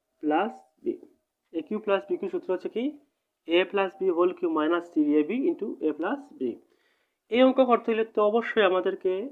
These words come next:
এ plus বির মান জানতে হবে, কিন্তু আমাদের এই অঙ্কের মধ্যে এ minus বির মান ফাইভ দিছে, কিন্তু এ plus বির মান দেয় নাই। তাহলে আমাদেরকে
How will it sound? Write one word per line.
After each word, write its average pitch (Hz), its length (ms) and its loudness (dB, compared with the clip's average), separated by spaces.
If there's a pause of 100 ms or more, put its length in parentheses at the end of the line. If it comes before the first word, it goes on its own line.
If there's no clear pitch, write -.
(1120)
এ 175 100 0
plus 185 320 0
বির 160 240 0
মান 175 180 0 (320)
জানতে 156 320 0
হবে, 131 220 -2
কিন্তু 165 240 -4 (160)
আমাদের 170 420 2
এই 226 160 -2 (460)
অঙ্কের 180 340 2
মধ্যে 151 300 2 (840)
এ 190 160 10 (200)
minus 185 440 2
বির 165 200 6
মান 175 180 2
ফাইভ 143 320 -2
দিছে, 131 240 -8 (460)
কিন্তু 233 260 -2 (1500)
এ 185 100 -2
plus 208 300 4
বির 165 200 6
মান 170 160 2 (260)
দেয় 143 180 -4
নাই। 123 160 -4 (600)
তাহলে 196 280 6
আমাদেরকে 196 520 4